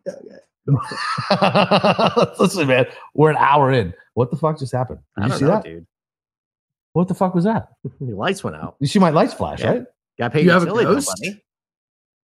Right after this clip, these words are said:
Speaker 2: Dude, my, I'm still talking to you on the internet, so <laughs> fucking, it's not my utility bill. What the hell was that?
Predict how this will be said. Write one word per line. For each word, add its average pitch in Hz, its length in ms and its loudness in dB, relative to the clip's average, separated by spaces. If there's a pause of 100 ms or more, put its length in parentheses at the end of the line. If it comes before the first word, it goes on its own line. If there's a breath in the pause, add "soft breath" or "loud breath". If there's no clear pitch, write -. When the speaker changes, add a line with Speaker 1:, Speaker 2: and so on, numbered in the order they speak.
(380)
Speaker 2:
Dude, 151 160 0
my, 101 180 -4 (580)
I'm 123 80 0
still 214 200 2
talking 170 420 4
to 156 100 4
you 139 160 4
on 139 80 2
the 120 80 0
internet, 98 500 -2
so 101 320 0
<laughs> - 0 -
fucking, - 400 -2
it's 90 160 -6
not 143 180 0
my 139 120 -2
utility 117 540 -2
bill. 73 260 -14
What - 460 -20
the 160 80 2
hell 156 160 2
was 135 140 0
that? 143 220 -2